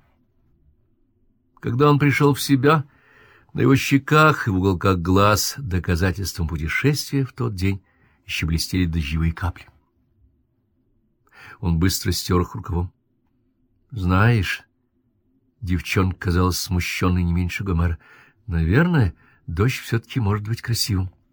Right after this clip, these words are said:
У меня таких воспоминаний нет. Можно я буду помнить твое?" "Если и хочешь", она улыбнулась ему, "я буду в твоей книге, ведь хоть от кого-то должно зависеть, чем все закончится".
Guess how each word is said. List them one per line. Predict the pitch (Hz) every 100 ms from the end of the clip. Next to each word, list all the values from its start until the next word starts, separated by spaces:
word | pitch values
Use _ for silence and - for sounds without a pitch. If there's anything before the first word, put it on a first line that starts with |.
| _ _ _ _ _ -
У | 92
меня | 95
таких | 170 - 104 120
воспоминаний | - - 92 98 98
нет. | 92 85 95 - _ _ _ _ -
Можно | - 180 104
я |
буду | 82 85
помнить | 78 85 87
твое?" | - 101 85 90 _ _ _ _ _ _ _
"Если | 269 285 269 302
и | 311
хочешь", | - 226 - 92 - - - -
она | 87 92
улыбнулась | 98 90 92 92 -
ему, | 98 - -
"я | - - -
буду | 233 233
в | 190
твоей | - 160 131
книге, | - 101 78 80 _ _ -
ведь | 156 - _ -
хоть | - 196 185
от | - 180
кого-то | - 190 208 190
должно | 180 165 160 185
зависеть, | 190 185 196 196 -
чем | - 190
все | - 175
закончится". | 156 117 104 - -